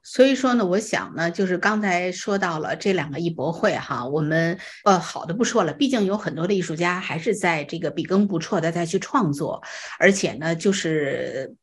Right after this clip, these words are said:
不远千里迢迢啊，到参加艺博会。但是呢，可能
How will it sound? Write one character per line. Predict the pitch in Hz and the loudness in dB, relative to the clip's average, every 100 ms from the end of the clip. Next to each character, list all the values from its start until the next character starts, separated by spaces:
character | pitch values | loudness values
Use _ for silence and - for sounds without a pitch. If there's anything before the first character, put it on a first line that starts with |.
| _ | _
不 | 196 | 6
远 | 180 156 147 156 | 6 6 2 -2
千 | - 202 | 2 2
里 | 160 | 2
迢 | - 160 | 0 -4
迢 | 160 160 | -2 0
啊， | 170 165 147 | 2 2 0
到 | 170 170 143 143 | 0 0 0 -4
参 | - 180 | -4 -2
加 | 175 170 | 0 0
艺 | 165 | -2
博 | 151 156 | -4 -4
会。 | - 160 117 - - - - | -2 -2 -4 -10 -16 -18 0
但 | - 262 | 6 6
是 | 254 262 | 6 4
呢， | 220 175 | 4 2
可 | 180 - 190 | -2 -2 0
能 | 175 233 294 294 285 | 2 2 2 2 -2